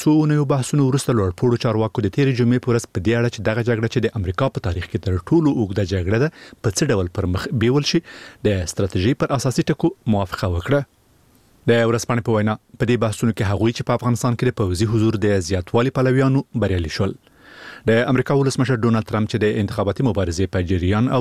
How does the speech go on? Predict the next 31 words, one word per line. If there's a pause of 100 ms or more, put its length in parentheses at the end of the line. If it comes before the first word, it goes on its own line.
له
هغه
وروسته (100)
د
ولسمشر
په
توګه
د
کار
له
پیلېدو
راهیسې
د
افغانستان
نوم (120)
ډیر
نه
دی
یاد
کړی، (500)
په
وروستیو
کې
په
ننګرهار
کې
د
سخت
دریځو
وسلوالو
پر